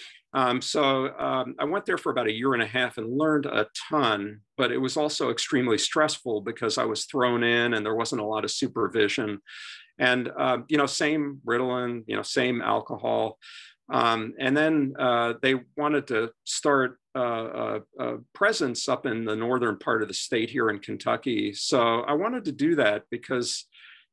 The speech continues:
um, I, I knew that I had the skill set. I had worked really hard to learn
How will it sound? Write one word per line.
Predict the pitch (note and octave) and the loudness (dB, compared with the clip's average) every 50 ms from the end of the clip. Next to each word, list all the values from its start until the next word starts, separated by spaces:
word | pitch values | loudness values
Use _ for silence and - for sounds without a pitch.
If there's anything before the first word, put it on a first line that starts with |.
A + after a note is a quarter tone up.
| _ _ - | _ _ -2
um, | - A#2 A#2 A2+ A2 A2 A2+ C3+ - - - | 0 2 2 2 0 -2 -6 -10 -12 -6 -4
I, | C3 C3+ C#3 | -2 -2 0
I | - D3 D3 | 2 2 2
knew | D#3+ E3+ F#3+ G#3+ G#3+ F#3+ | 4 4 6 6 4 4
that | E3+ D3 C3+ | 4 2 2
I | C3+ A#2+ | 0 0
had | A#2 C#3 B2+ A#2+ | -2 -4 -6 -4
the | A#2 | -6
skill | - - - - C3+ B2+ B2+ | -6 -4 -2 -2 0 0 0
set. | - - - - G#2+ G#2 G#2+ A2 | -2 -4 -2 0 0 0 0 0
I | A2 | -2
had | A2 G#2+ A2+ | -2 0 2
worked | C#3 C#3+ C#3+ - - | 2 2 2 2 2
really | C#3 C3 B2+ A#2+ | 2 2 2 0
hard | G#2+ G#2 A#2+ A#2+ A#2 A#2 A#2 | -2 -2 0 0 0 0 0
to | A2 | -2
learn | G#2 G#2+ A#2 A#2+ A#2+ B2 A#2+ A#2+ A#2 A#2 A2+ | 0 2 2 4 4 4 2 0 -2 -4 -8